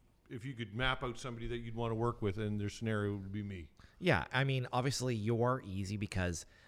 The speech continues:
Speaker 2: I give you a list of things and you get it to me right away.
Speaker 1: And that's key. That's a huge component to this, right?
Speaker 2: Yeah. You know where your documents are. That's
Speaker 1: Yeah.
Speaker 2: good.
Speaker 1: Yeah.
Speaker 2: Your credit's good.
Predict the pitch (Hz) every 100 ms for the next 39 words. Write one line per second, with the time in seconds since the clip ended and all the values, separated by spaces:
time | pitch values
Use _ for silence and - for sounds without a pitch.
0 | - - 95 92 92 92 90 - 92 -
1 | 90 82 87 87 82 92 80 - 90 82
2 | 85 80 76 98 113 120 120 - - 175
3 | 135 120 120 113 - 151 156 139 - 147
4 | 170 139 107 104 95 - 110 127 139 131
5 | 78 92 120 127 143 151 131 104 101 101
6 | 104 110 - - 92 95 90 110 151 -
7 | - 98 85 80 95 95 - 110 - 90
8 | 95